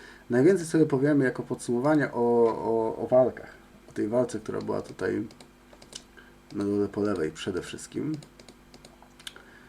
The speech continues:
Pamiętajmy, że w walce ważne jest to, żeby rozdzielać przeciwnika, ale jeżeli my mamy jedną grupę żywą, a przeciwnik dwie, no to jest to idealna sytuacja, jeżeli nasza grupa żyje,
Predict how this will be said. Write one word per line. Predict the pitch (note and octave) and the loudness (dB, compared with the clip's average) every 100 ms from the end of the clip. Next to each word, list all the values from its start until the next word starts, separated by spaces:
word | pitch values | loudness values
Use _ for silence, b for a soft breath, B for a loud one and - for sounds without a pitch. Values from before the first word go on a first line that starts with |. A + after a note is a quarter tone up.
| B - | B -10
Pamiętajmy, | G2 G#2 D3 E3+ D3+ | -6 0 4 4 4
że | B2+ | 2
w | A#2+ | 2
walce | C3+ D3 C#3+ A#2 | 4 4 2 0
ważne | A#2 A#2+ G#2+ | 0 0 -2
jest | G#2+ | -4
to, | A2+ | -4
żeby | G#2+ G#2 | -2 0
rozdzielać | G#2+ B2 A#2 G2+ | 0 2 0 0
przeciwnika, | G2+ - F#2 - B2+ - | -8 -6 -6 -4 -6 -6
ale | B2 A2+ F#2+ D#3+ B B B - | -2 -2 -2 -4 B B B -8
jeżeli | A2 A2+ | -2 4
my | C#3 F3 | 4 6
mamy | C#3 B2 | 4 4
jedną | A2+ A2+ G#2+ | 4 2 0
grupę | A2+ G2+ G#2 | -2 -2 -2
żywą, | A#2+ A2 - | 0 -2 -4
a | - | -8
przeciwnik | - G#2+ G2 F#2 | -6 -2 -2 -2
dwie, | - F2 D#3 C#3+ | -6 -6 -6 -4
no | C3 | -4
to | B2 B2+ B2+ B2+ - | 0 0 2 0 -2
jest | C3 B2+ | -2 0
to | B2+ | 0
idealna | C3 C3+ | 2 2
sytuacja, | - C#3 C3 G#2 | 0 0 0 -2
jeżeli | F#2+ G#2+ | -2 0
nasza | A#2 A2+ | 0 0
grupa | G2+ G2 G2 | -4 -4 -4
żyje, | G2 D#2 | -4 -4